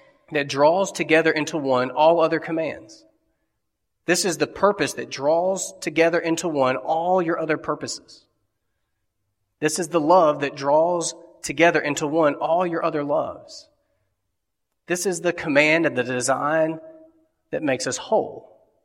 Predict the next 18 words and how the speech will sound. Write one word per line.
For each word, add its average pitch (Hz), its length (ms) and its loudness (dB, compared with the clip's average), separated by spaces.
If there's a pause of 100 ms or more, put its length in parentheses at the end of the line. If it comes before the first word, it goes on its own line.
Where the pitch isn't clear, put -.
(1400)
rather 143 240 4
than 139 140 -2
fragmented 151 680 -2
and 127 140 -4
divided 127 520 -2
out 120 220 -2
in 117 60 -10
a 117 40 -8
million 107 300 -8
directions. - 680 -14 (4000)
I - 40 -10
was - 120 -12
thinking 127 360 -2
about 117 320 0
this 120 240 -2
all 131 220 0
week, 123 360 -4
and 107 200 -14